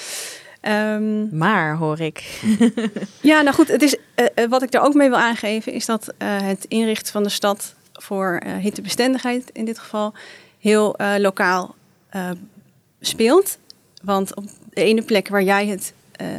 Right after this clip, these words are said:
Speaker 1: waar het hittebestendig is ingericht en waar je de kans hebt om naartoe te gaan, als je die kans hebt, eh, dan spelen er op andere plekken, kan het heel heet zijn en, eh, kunnen er dus mensen werkelijk aan overlijden aan hitte.
Speaker 2: De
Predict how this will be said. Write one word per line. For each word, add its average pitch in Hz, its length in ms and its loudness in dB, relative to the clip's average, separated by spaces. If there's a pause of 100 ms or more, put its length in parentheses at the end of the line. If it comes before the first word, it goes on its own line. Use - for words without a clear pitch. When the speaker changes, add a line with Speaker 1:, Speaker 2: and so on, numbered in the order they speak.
(120)
Speaker 1:
waar 196 140 2
het 196 120 -4
hittebestendig 202 480 -4
is 185 80 -8
ingericht 190 380 -6
en 202 120 -6
waar 190 120 0
je 185 60 -2
de 185 120 -6
kans 202 240 0
hebt - 120 -12
om - 80 -6
naartoe 185 220 -4
te 247 80 -8
gaan, 247 240 -6
als 220 240 -6
je - 60 -12
die 226 140 -8
kans 190 260 -4
hebt, 226 280 -6 (680)
eh, 202 420 -2 (100)
dan 202 140 0
spelen 214 300 0
er 196 80 2
op 190 140 -2
andere 233 320 2
plekken, 226 460 -2
kan 196 160 -2
het 196 160 -6 (120)
heel 196 300 2
heet 196 260 2
zijn 233 360 -2
en, 185 320 -2 (480)
eh, - 300 -4 (100)
kunnen 233 240 2
er 185 120 -4
dus 185 180 -2
mensen 170 340 0 (280)
werkelijk 214 500 -2
aan 196 160 -2
overlijden 185 540 0
aan 170 80 -2
hitte. 180 320 -8
Speaker 2:
De 170 480 0